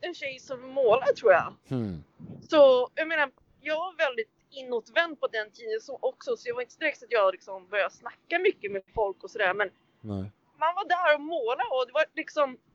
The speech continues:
Speaker 1: vi var liksom som en liten familj nästan, eh,
Speaker 2: Mm.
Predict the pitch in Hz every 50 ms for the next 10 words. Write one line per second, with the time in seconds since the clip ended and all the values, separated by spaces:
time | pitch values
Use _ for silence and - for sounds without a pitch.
0 | _ - _ 262 311 320 277 294 330 - _ - - - - 554 508 - 269 254
1 | 254 247 240 233 226 226 226 - - _ _ _ _ _ _ _ _ 247 269 262
2 | - 285 262 - - 294 285 330 427 453 403 311 269 240 196 208 - - 226 214
3 | 208 208 214 - - - - - - 226 104 98 95